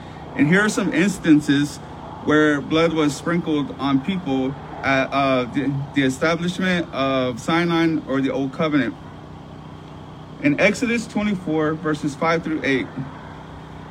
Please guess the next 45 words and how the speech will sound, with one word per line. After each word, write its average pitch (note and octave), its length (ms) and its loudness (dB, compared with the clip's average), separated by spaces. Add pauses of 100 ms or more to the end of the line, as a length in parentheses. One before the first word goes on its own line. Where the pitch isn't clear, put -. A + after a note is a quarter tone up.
(760)
it - 60 0
says C#3+ 320 2
that B2 300 0 (560)
Moses F#3 400 2
took G3 200 0
blood E3 260 2
from C#3+ 200 0
an B2+ 140 0
ox D#3 480 -4
and C3 140 0
put D#3+ 120 0
it D#3 80 4
on C#3+ 160 4
a B2+ 40 2
basin. D3 500 2
He D#3 120 2
threw D3 200 2
half E3+ 340 0
of F3+ 120 -2
it F3 120 0
on C#3 160 0
the B2+ 100 0
altar, D3+ 420 -2
and B2+ 140 2
the B2+ 140 -6
other D#3+ 200 2
half D3+ 340 0 (160)
he D3+ 120 2
threw D3+ 220 2
on C#3+ 140 4
his A2+ 140 -2
people. A2 480 -4 (760)
This F3 200 4
was E3+ 180 2
to D3 80 0
show F3 380 2
that D3+ 180 0
they E3 100 2
were D#3+ 180 2
in C3+ 200 4
God's D#3 300 2
covenant D3+ 380 2
and A#2+ 100 0
God's D3 260 0
people. A2 420 -4